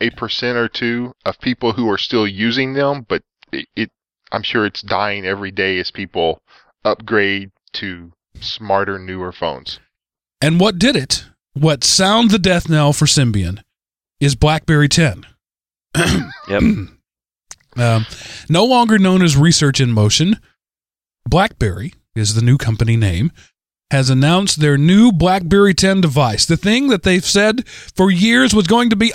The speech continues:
Speaker 2: amazing. But it was supposed to be amazing in, like, two thousand nine.
Speaker 1: And all of the marketing people who had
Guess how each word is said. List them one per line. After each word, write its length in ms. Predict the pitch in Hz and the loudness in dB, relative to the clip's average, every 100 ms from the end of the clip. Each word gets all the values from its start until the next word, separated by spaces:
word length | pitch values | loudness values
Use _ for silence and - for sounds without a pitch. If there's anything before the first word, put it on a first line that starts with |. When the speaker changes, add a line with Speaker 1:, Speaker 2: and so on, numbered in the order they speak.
| - | -2
Speaker 2:
amazing. 840 | 196 233 302 339 302 214 170 92 90 _ _ _ _ _ _ _ - | -2 -2 -6 0 2 4 2 -2 -10 _ _ _ _ _ _ _ -8
But 160 | 143 139 | -2 2
it 60 | 131 | 2
was 100 | 135 | 2
supposed 260 | 170 175 | 0 0
to 60 | 165 | 2
be 100 | 151 | 2
amazing 440 | 143 143 147 139 | 4 2 2 2
in, 100 | 127 | 2
like, 260 | 120 113 - | 2 0 0
two 100 | 143 135 | 0 2
thousand 420 | 127 123 110 107 | 2 2 0 0
nine. 420 | 110 104 73 50 - _ _ _ _ _ _ _ _ _ 127 - - - _ _ _ _ - - - - _ _ - | 0 0 -6 -12 -20 _ _ _ _ _ _ _ _ _ -16 -16 -20 -20 _ _ _ _ -20 -20 -20 -20 _ _ -6
Speaker 1:
And 200 | 131 131 | -4 -2
all 240 | - 147 180 | 2 2 2
of 80 | |
the 60 | 143 | 2
marketing 480 | 120 117 - 151 143 | 2 0 0 -6 -12
people 460 | 151 147 160 151 135 | -14 -10 -6 -4 -2
who 160 | 123 | -2
had 360 | 135 123 117 | 0 0 -2